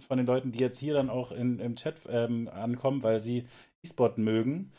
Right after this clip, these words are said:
sind so da eingestiegen. Und, äh, dass es so ein System, äh, meines Wissens gar nicht so ohne weiteres gibt in vielen Spielen, das ist einfach mega schade. Also zum Beispiel gibt es jetzt nicht einfach eine deutsche T F T-Liga.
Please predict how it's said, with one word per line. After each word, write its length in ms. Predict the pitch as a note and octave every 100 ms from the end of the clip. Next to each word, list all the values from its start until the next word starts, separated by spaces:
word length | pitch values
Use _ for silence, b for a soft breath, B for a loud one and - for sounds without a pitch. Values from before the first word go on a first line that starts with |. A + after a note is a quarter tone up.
| b _ _
sind 140 | A#2+ A2
so 160 | B2
da 120 | C3+ A#2+
eingestiegen. 720 | C3 E3 - G2+ F#2+ F#2 - _ _ _ _ -
Und, 400 | G#2+ - - -
äh, 360 | G#2+ G#2+ G#2+ - -
dass 180 | A2 A#2+
es 140 | A2
so 120 | A#2 A#2
ein 60 |
System, 640 | A#2+ - A#2 A#2+ B2+ - _ _ _ _ _ -
äh, 320 | A2 G#2+ G2+
meines 460 | G2 F2+ G2+ A2 -
Wissens 240 | B2 B2
gar 160 | F#2+ G#2
nicht 160 | D#3
so 360 | - A2+ A2 -
ohne 200 | G#2+ A#2 A2
weiteres 320 | G#2+ A2 -
gibt 160 | -
in 100 | A#2
vielen 240 | - G#2+ G2+
Spielen, 420 | - F#2+ A2 C#3+
das 180 | G#2 -
ist 100 | G#2
einfach 300 | G2 G2+ -
mega 300 | A2 C3+ F2
schade. 460 | - F#2 F2 E2+ - -
Also 280 | G2 G#2 G#2
zum 520 | - - - _ G#2+
Beispiel 240 | A2 C3
gibt 120 | B2 C3+
es 80 | -
jetzt 140 | A2+
nicht 140 | G#2+
einfach 160 | G2 G#2
eine 120 | G2+
deutsche 300 | G2 G2 A2
T 160 | - G2
F 100 | -
T-Liga. 560 | - G2 F2+ D#2+ D#2